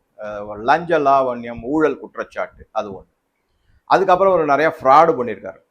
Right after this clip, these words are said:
அதுக்கப்புறம் பல பேரை கடத்தி கொண்டு போய் கொலையெல்லாம் செஞ்சிருக்காரு. அதாவது இந்த எக்-, அப்புறம் பணம், அஹ், கேட்டிருக்காரு, பிணை கைதி மாதிரி வச்சு பணம், அதாவது extortion and killing அப்படிங்கிறாங்க, அதெல்லாம் பண்ணியிருக்காரு. இதுக்கப்புறம்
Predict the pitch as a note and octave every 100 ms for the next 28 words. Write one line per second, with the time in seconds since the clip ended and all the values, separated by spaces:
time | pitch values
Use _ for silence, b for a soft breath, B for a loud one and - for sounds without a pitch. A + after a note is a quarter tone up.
0 | _ _ B2 E3+ F3 F#3+ F#3+ D#3 D3 D#3
1 | F3+ F3 - - F#3 A3 A3+ A3 F3+ E3+
2 | E3+ D#3+ E3+ E3 - D#3+ F#3+ F3+ E3+ D3
3 | C3+ A#2+ A2+ G#2 G2 - _ A#2 C3+ C3+
4 | A#2+ B2 - - b b E3+ F#3+ F#3+ -
5 | F#3 A3+ G#3 D3+ B2 A2+ A2 G#2 G2+ G2
6 | G2 D#3+ D#3+ C3 G2 - - D3+ E3+ E3+
7 | D3 C3+ B2 C3 C3 A#2 A#2 A#2 G#2+ G#2
8 | F2+ G2 C3+ C3+ - D#3+ D3+ - C#3+ B2+
9 | - C#3 C3 A2+ _ - G2 F#2 E2 E2
10 | - A2+ A#2+ A#2 B2+ G#2+ A2 G2 F#2 -
11 | - _ F3 F3+ F3+ F3+ F#3+